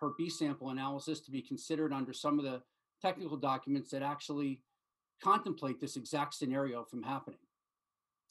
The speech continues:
And, uh, and that analysis on her B sample was never recorded in the lab document package. Uh, we don't think that analysis was actually ever done. Um, and here we sit.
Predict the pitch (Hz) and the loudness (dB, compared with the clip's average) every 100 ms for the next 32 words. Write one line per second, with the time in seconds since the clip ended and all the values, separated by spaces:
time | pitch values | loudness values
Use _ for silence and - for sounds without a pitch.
0 | - 143 139 127 135 127 139 156 175 170 | -8 -2 2 2 0 0 4 4 4 4
1 | 170 180 - 175 - 143 127 151 151 - | 4 2 0 -4 -2 -2 -2 0 0 2
2 | 151 151 156 143 135 117 160 165 156 151 | 2 2 -2 -2 -2 0 2 2 0 0
3 | 151 151 156 139 120 131 127 135 131 120 | 0 0 2 0 0 -2 -2 -4 -4 -8
4 | 110 139 139 165 160 - - _ _ _ | -10 -8 -4 -2 -2 -6 -14 _ _ _
5 | - 120 143 170 170 156 156 131 139 143 | -6 2 4 4 4 2 2 0 0 0
6 | 139 156 - 110 127 127 135 123 113 98 | -2 -4 -4 -4 -4 -4 -6 -4 -6 -8
7 | 117 127 175 - _ _ _ _ _ _ | -6 -4 -6 -10 _ _ _ _ _ _
8 | _ 143 139 135 127 120 120 - - 143 | _ 0 4 6 6 2 -4 -10 -2 2
9 | 135 131 - _ _ 156 165 160 - 180 | 4 2 0 _ _ 2 4 2 2 0
10 | 143 | 0